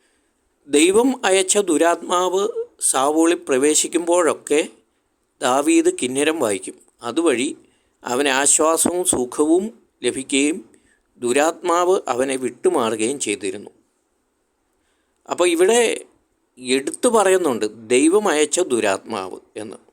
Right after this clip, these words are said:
അപ്പോൾ ദൈവം അങ്ങനെ ദുരാത്മാവിനെ അയക്കാനുള്ള കാരണം എന്താണ് എന്ന് ചോദിച്ചു കഴിഞ്ഞാൽ,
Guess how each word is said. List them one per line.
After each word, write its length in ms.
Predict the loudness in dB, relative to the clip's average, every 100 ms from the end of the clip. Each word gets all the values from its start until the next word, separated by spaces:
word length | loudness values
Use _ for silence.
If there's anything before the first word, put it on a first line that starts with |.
| _ _ _ _ _ _ _ _ _ _ _ -2
അപ്പോൾ 180 | 0 2
ദൈവം 320 | 2 4 4
അങ്ങനെ 340 | 2 0 0 0 -2
ദുരാത്മാവിനെ 760 | -2 0 2 0 0 0 2
അയക്കാനുള്ള 600 | 2 0 0 -2 0 0 -2 -4
കാരണം 500 | -2 2 2 2 0 -4 _ _ -20 _ _ -4
എന്താണ് 420 | 0 2 2 0
എന്ന് 260 | 0 -2 -2
ചോദിച്ചു 400 | 0 0 0 0
കഴിഞ്ഞാൽ, 380 | 0 -2 -10